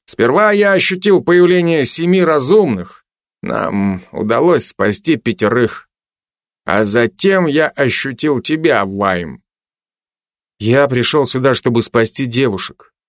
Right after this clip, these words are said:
По ту сторону портала меня ждёт отряд. В мире, в котором я возродился, ничего не знают о Ваймах.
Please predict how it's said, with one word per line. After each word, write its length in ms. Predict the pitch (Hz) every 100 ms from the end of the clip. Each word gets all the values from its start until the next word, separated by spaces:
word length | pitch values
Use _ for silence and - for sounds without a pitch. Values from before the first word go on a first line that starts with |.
| _ _ _ _
По 140 | -
ту 160 | 113 196
сторону 400 | 196 202 180 143
портала 440 | 160 160 190 170
меня 260 | 127 123 135
ждёт 260 | 117 131
отряд. 580 | 127 117 143 139 - - _ _
В 140 | - 107
мире, 300 | 143 196 151
в 80 | -
котором 300 | 120 127 127
я 200 | 156 147
возродился, 760 | 120 131 135 175 139 - 101
ничего 560 | 92 107 123 - 123 135
не 120 | 117
знают 420 | 98 110 113 95
о 80 | 95
Ваймах. 600 | 92 98 98 85 - _